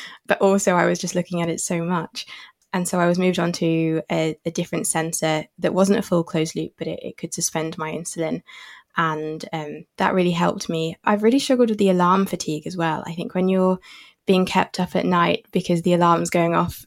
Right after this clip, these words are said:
every half hour, that can be quite frustrating. So I'm really grateful for the technology I have, but I'm also very aware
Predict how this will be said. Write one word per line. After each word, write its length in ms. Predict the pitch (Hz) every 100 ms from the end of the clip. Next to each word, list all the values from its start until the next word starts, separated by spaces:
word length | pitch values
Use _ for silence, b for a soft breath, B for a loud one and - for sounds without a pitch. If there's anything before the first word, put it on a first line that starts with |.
| -
every 300 | 175 170 175
half 300 | 170 170 175
hour, 340 | 170 170 180 B B B B 202
that 180 | 190
can 140 | 208 226
be 80 | 226
quite 200 | 214 -
frustrating. 640 | 196 - 185 180 160 156 b b -
So 380 | - 185 185 - 196
I'm 180 | 202
really 180 | 202 196
grateful 320 | 185 175 185
for 120 | 175 170
the 80 |
technology 440 | 170 165 165 160 165
I 60 |
have, 500 | 165 170 156 - 170 - _
but 120 | - 170
I'm 160 | 165 -
also 400 | 180 180 180 165
very 260 | 160 160
aware 380 | 160 160 156